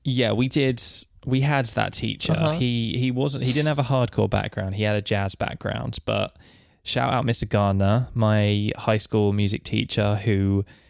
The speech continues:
Speaker 1: we would beg to go on the drums at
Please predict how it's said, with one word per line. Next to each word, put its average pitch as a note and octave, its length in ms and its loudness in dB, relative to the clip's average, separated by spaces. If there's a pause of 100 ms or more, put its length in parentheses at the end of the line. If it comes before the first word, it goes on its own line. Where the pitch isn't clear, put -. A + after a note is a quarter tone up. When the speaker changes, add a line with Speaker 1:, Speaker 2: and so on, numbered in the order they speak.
(680)
Speaker 1:
we A2+ 180 0
would G2+ 200 -2 (120)
beg G2+ 520 -2 (200)
to - 120 -6
go G#2+ 220 0
on G#2 140 -2
the G2+ 100 -4
drums G2 680 -6 (200)
at - 240 -6